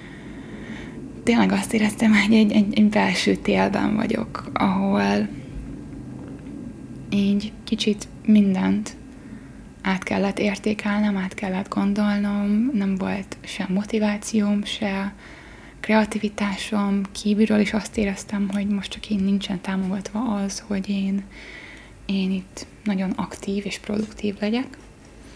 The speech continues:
Mm. Szóval ez így is tud kinézni,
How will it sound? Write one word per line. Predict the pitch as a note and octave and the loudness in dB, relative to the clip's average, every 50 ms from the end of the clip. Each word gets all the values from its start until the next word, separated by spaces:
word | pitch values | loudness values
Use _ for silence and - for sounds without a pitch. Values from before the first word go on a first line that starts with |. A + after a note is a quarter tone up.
| - - - - - - - - - - - - A3 | -20 -20 -20 -20 -20 -20 -20 -20 -20 -12 -2 2 4
Mm. | G#3 G#3 G3+ G3+ G3+ G3+ G3+ G#3 G#3 G3+ G3+ G3 G3 - - - - - - - - - - - - - - - - - - - - | 4 4 4 2 0 0 0 0 0 -2 -2 -4 -8 -12 -18 -20 -20 -20 -20 -20 -20 -20 -20 -20 -20 -20 -20 -20 -18 -12 -10 -10 -8
Szóval | - - A3 G#3 G#3+ | -6 -2 0 2 4
ez | A3 A3 A3 A3 | 4 4 4 6
így | - B3+ B3+ B3 | 6 8 8 6
is | G3 F3+ - | 4 0 -4
tud | - - G3 - - | -4 -4 -6 -6 -4
kinézni, | - A3 G3+ G3 G3 F#3+ F#3+ F#3+ - G3+ G3 G3 G#3 | -4 -2 0 2 2 0 0 0 -2 0 0 0 0